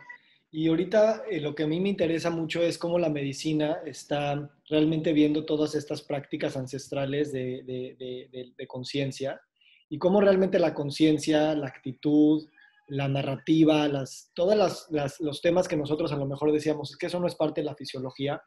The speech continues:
tienen un impacto directo en la biología. Entonces, eso lo podemos sentir con los miedos, que te puedes imaginar las cosas y crear respuestas fisiológicas.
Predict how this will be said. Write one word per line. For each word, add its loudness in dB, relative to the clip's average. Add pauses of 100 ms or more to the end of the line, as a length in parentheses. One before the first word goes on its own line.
(320)
tienen 4
un 2
impacto -2
directo -2
en -6
la -6
biología. -4 (540)
Entonces, -2
eso 6
lo 6
podemos 6
sentir 2
con 2
los 0
miedos, -2 (240)
que -10
te -8
puedes 4
imaginar -4
las -4
cosas -4
y -10
crear -4 (240)
respuestas -8
fisiológicas. -8